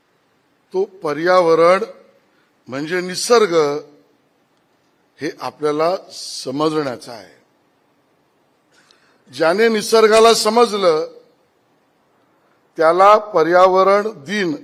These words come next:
आणि पोल्युशन कंट्रोल, आपण कंट्रोल ज्याला म्हणतो, सीपीसीबी, सेंट्रल पोल्युशन कंट्रोल,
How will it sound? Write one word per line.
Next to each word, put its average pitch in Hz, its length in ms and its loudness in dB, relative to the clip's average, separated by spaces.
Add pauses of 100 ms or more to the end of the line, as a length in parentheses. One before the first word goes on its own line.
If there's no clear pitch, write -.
(100)
आणि 170 400 -2 (1700)
पोल्युशन 202 540 -4
कंट्रोल, 202 540 -2
आपण 165 220 -4
कंट्रोल 190 500 -2
ज्याला 160 220 0
म्हणतो, 131 580 -14 (1000)
सीपीसीबी, 190 880 -8
सेंट्रल 185 480 -4
पोल्युशन 180 440 -8
कंट्रोल, 180 680 -4